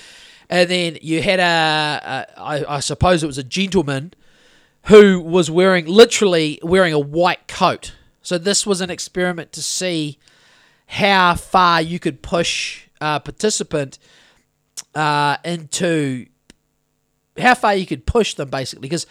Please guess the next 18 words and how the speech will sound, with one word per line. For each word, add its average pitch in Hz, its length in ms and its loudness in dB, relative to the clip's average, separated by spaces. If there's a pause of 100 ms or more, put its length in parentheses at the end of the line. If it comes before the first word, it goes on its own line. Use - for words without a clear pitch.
(340)
in 262 220 6
the, 214 280 2
in 247 220 -2
the, 220 280 2 (260)
in 254 120 2
another 240 480 4
room, 175 520 2 (420)
the, 165 520 -12
the, 165 440 2
they 180 160 2
were 175 140 -2
told 196 400 2
there 175 100 2
was 165 140 -2
another 196 320 0
person 175 360 -4
hooked 220 440 -4
up 196 240 -4